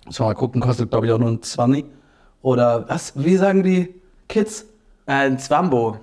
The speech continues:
Speaker 1: Ein Zwambo.
Speaker 2: Oder?
Speaker 1: Ja, Mann.
Speaker 2: Zwambo, Zwambo, Zwambo.
Speaker 1: Ja, Zwambo.
Speaker 2: Ah, ja.
Speaker 1: Ja,
Speaker 2: Find ich
Speaker 1: ähm,
Speaker 2: richtig wack.
Speaker 1: aber ich hab einiges erlebt.
Speaker 2: Dann, äh, schieß doch mal los.
Speaker 1: Du weißt ja, dass ich bei Battle of the Socials war.
Speaker 2: Ja,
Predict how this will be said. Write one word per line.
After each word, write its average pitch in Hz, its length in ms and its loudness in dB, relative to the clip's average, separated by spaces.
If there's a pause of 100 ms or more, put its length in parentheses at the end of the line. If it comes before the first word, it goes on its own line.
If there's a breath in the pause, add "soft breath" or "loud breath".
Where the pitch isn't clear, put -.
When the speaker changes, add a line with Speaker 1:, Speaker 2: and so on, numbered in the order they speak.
Speaker 1:
Ein 135 100 2
Zwambo. - 440 -6
Speaker 2:
Oder? 165 520 2 (100)
Speaker 1:
Ja, 131 160 2
Mann. 143 160 2
Speaker 2:
Zwambo, 117 120 0
Zwambo, 143 460 0
Zwambo. 127 440 0
Speaker 1:
Ja, 127 240 0
Zwambo. 120 500 0
Speaker 2:
Ah, 120 140 2
ja. 92 320 -2 (380 soft breath)
Speaker 1:
Ja, 127 380 2
Speaker 2:
Find 120 160 -2
ich 139 60 2
Speaker 1:
ähm, 139 120 4
Speaker 2:
richtig 135 260 2
wack. - 360 -4 (640)
Speaker 1:
aber 139 220 2
ich 160 200 -4
hab - 240 -2 (380)
einiges 175 540 2 (140)
erlebt. 131 600 -2 (200)
Speaker 2:
Dann, 117 220 0
äh, 117 100 -2
schieß 160 260 -2
doch 123 140 0
mal 117 160 -2
los. 113 400 -2 (440)
Speaker 1:
Du 127 500 -4
weißt 131 420 0
ja, 156 400 2 (380)
dass 127 180 2
ich 127 160 -2
bei 123 180 2
Battle 135 400 -2
of 123 220 -2
the 123 80 -4
Socials 113 520 -4
war. 95 140 -6
Speaker 2:
Ja, 113 300 0